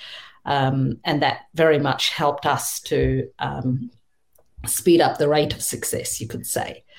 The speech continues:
in that business. Yeah, yeah. But, um, entrepreneurship or coaching, um, online, it, it takes time, right? It takes time to build a business. And when you,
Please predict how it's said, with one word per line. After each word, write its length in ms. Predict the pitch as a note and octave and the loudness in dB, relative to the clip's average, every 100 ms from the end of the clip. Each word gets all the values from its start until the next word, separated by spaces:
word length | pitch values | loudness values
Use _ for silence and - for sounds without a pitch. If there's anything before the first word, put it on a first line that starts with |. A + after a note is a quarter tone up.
| - - _ _ _ - | -20 -20 _ _ _ -2
in 160 | D3 | 0
that 180 | C#3 - | 0 -2
business. 600 | C#3+ - - - - - | -2 -4 -6 -10 -12 0
Yeah, 380 | E3 A1+ - - - - | 2 2 -2 -10 -18 -2
yeah. 320 | D#3 A2 - - | 0 0 -2 0
But, 440 | E3+ D3 - - | 2 2 -2 -2
um, 640 | D#3 D3+ D3+ D3 C#3+ C#3+ C#3 _ _ _ _ _ _ _ _ _ _ _ _ _ _ _ - | 0 2 2 -2 -2 -4 -6 _ _ _ _ _ _ _ _ _ _ _ _ _ _ _ 0
entrepreneurship 880 | G3 G#3+ G3 F#3 F3 F3 E3 D3+ D#3+ | 0 2 4 4 4 4 4 4 2
or 380 | C#3 C3+ C3+ - | 2 2 0 -2
coaching, 840 | - F3 F3 F3 D#3+ D#3 D3+ - - | 4 4 4 4 6 4 0 -4 -2
um, 640 | D3+ D3 C#3+ C#3 C#3+ - - _ _ _ _ | 0 2 2 0 -2 -4 -8 _ _ _ _
online, 840 | D3+ D3+ D3+ D#3 D#3 D3 D3 D3+ - - | 0 2 4 4 4 2 0 -2 -6 0
it, 280 | F3 F3 - _ _ - - | 2 2 -4 _ _ -8 -2
it 140 | F3 | 0
takes 300 | - B3 B3 | 2 2 2
time, 360 | - D4 E4 G2+ | 0 2 2 0
right? 260 | A#2 C#3+ - | 0 0 0
It 120 | F#3 | 0
takes 260 | G#3 - - | 0 0 0
time 260 | F3 F3+ | 2 2
to 60 | F3+ | 0
build 300 | E3+ E3 D#3 | 2 4 4
a 60 | D3 | 2
business. 600 | D#3 D3+ C#3+ C#3+ - - - | 0 2 0 0 -4 -6 -2
And 460 | D3+ D3 D3+ C#3+ - - - - - | 0 0 -2 -4 -8 -16 -18 -20 -6
when 280 | F3 E3 E3 | 0 2 4
you, 600 | D#3+ D#3 D3+ D3+ C#3+ | 6 6 6 4 2